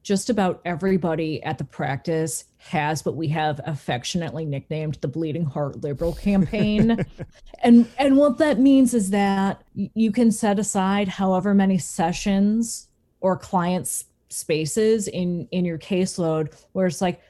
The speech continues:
Speaker 1: "This is for somebody that doesn't have insurance. This is for some, you know, the, the people who just kinda pull on your
Speaker 2: Mm-hmm.
Speaker 1: heartstrings." And, and obviously, you know,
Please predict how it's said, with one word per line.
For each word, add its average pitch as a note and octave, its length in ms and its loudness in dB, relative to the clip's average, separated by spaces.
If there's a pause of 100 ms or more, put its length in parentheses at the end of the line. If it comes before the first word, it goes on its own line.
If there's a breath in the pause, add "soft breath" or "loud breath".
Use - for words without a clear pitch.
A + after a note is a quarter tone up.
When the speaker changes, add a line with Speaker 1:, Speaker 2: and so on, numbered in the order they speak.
Speaker 1:
"This G#3+ 260 2
is A#3 160 -2
for G#3 580 2
somebody E3 680 -2
that D#3 380 -4
doesn't E3 300 -4
have D3+ 260 -6
insurance. D3+ 1040 -8 (320)
This F#3+ 200 -2
is G#3 140 -6
for F#3+ 540 0
some, F#3 440 0
you F#3+ 120 -2
know, D#3 360 -4 (140)
the, G#3 240 2
the G3+ 140 2
people G3+ 560 0
who F#3+ 520 2 (520)
just G3+ 160 -4
kinda G3+ 260 0
pull G3 220 2
on F#3 140 2
your F3 100 -2
Speaker 2:
Mm-hmm. B2+ 80 -8
Speaker 1:
heartstrings." D#3+ 1040 -6 (240 soft breath)
And, G3 260 0
and G#3 240 -2
obviously, G3+ 640 0
you F3+ 140 -2
know, E3+ 340 -4